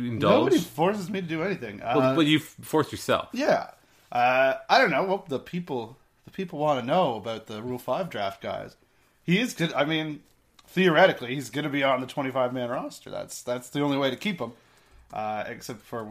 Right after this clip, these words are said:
Speaker 2: you know, working out a trade. He, he's a, he's a guy that, uh, that they, I, it's like Liam Hendricks. That's what, that's what I was calling him,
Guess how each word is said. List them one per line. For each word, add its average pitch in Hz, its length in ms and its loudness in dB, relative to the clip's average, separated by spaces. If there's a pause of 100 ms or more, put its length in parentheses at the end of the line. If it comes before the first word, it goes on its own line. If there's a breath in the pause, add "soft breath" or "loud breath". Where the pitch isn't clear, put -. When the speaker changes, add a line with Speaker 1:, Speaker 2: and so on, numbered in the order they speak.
Speaker 2:
you 120 80 -8
know, 101 80 -10
working 113 260 -12
out 113 80 -8
a - 20 -10
trade. 135 200 -4
He, 208 100 2
he's 196 460 -2
a, 214 200 -2
he's 202 200 -6
a 185 40 -8
guy 175 280 6
that, 180 360 -4
uh, 170 280 0 (1300 soft breath)
that - 120 -16
they, 156 140 2
I, 165 200 4 (160)
it's 156 160 -4
like 160 180 2
Liam 175 220 0
Hendricks. 180 440 -2
That's 107 220 -16
what, 113 240 -8
that's 113 220 -14
what 117 100 -8
I 110 180 -8
was 107 200 -16
calling 92 340 -8
him, 104 60 -12